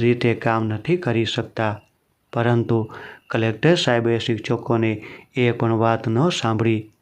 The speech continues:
અને સીધા જ બાળકો પાસે ગયા. આ વખતે પણ પાયલ પોતાના ક્લાસમાં ઊભી હતી,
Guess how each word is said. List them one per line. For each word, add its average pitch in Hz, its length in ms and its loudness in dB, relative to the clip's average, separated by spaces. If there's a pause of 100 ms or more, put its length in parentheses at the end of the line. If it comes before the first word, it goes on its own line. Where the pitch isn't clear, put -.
(140)
અને 117 240 2
સીધા 123 380 0
જ 143 60 2
બાળકો 117 420 0
પાસે 110 420 -2
ગયા. 110 340 0 (640)
આ 143 160 4
વખતે 127 340 0
પણ 117 280 0 (400)
પાયલ 127 260 2
પોતાના 117 560 0
ક્લાસમાં 113 600 -2
ઊભી 135 360 2
હતી, 110 440 -2